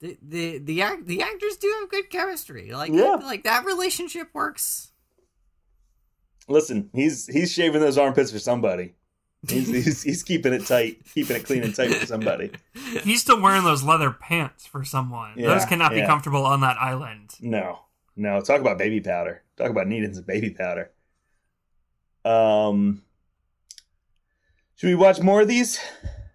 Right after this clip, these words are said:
Speaker 1: I guess.
Speaker 3: Yeah.
Speaker 2: We're
Speaker 3: Maybe
Speaker 2: gonna
Speaker 3: the, maybe the pirate stuff will get better.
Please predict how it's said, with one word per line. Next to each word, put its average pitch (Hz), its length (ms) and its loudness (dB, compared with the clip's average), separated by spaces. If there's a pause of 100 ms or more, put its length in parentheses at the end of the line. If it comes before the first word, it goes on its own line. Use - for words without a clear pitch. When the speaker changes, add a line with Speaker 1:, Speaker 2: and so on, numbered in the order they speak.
(280)
Speaker 1:
I 165 140 -12
guess. 107 480 -8
Speaker 3:
Yeah. 208 720 -2 (1300)
Speaker 2:
We're 185 140 -4
Speaker 3:
Maybe 123 120 0
Speaker 2:
gonna 120 120 2
Speaker 3:
the, 113 260 0 (120)
maybe 214 280 -4
the 214 100 -2
pirate 175 380 0
stuff - 260 -4
will 143 80 -6
get - 240 -8
better. 113 340 -10